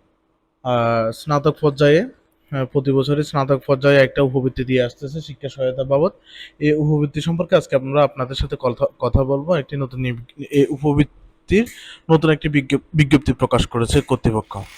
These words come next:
যে বাংলাদেশ সরকার প্রধানমন্ত্রী শিক্ষা সহায়তা ট্রাস্ট উপবৃত্তি শাখা, বাড়ি নাম্বার চুয়াল্লিশ, ডা-, সড়ক নং বারো এ, ধানমন্ডি, ঢাকা বারোশো নয়। আহ, ওয়েবসাইট পি এম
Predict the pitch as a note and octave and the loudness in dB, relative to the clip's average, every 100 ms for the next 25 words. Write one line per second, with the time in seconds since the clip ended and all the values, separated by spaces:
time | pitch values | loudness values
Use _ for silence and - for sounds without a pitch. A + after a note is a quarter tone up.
0 | - - - D#3+ D3+ D3 C#3 C3+ D3+ - | -18 -16 -14 -8 -4 -2 -2 0 0 2
1 | F#3+ - D#3 E3+ E3+ D#3 E3+ - C#3 - | 0 2 2 4 2 0 -2 -4 -6 -4
2 | D3+ D3 C#3+ D3 - B2 C3+ - - - | 0 4 4 4 4 4 4 0 -14 -20
3 | - - D3+ D#3+ D3+ - D3 E3+ D#3 F#3 | -20 -4 4 6 6 4 2 4 6 6
4 | E3+ C#3+ C3+ C3 C3 C#3+ C#3+ - - D3 | 8 6 6 4 4 4 4 -4 2 6
5 | D3+ D#3+ E3+ E3 - - - - - C#3 | 8 8 6 4 -2 -12 -20 -20 -14 0
6 | C3+ C#3 C#3 - D#3+ D#3 D3+ D#3 E3 D#3+ | 6 6 6 4 8 8 6 2 0 2
7 | C#3+ C#3+ C3 D#3+ C#3+ C#3+ C#3+ C#3+ D3+ C#3 | 4 6 6 4 2 2 2 4 4 4
8 | B2+ C#3+ F3 E3 B2+ - C#3 A#2+ C#3+ F#3+ | 2 4 2 4 2 2 -4 -4 -4 -6
9 | - - - - _ _ B2 B2 A#2 C#3+ | -12 -20 -20 -20 _ _ 6 8 8 6
10 | - E3+ - F#3 F#3+ - - D3 D3+ | 6 2 0 -4 -4 -6 0 2 2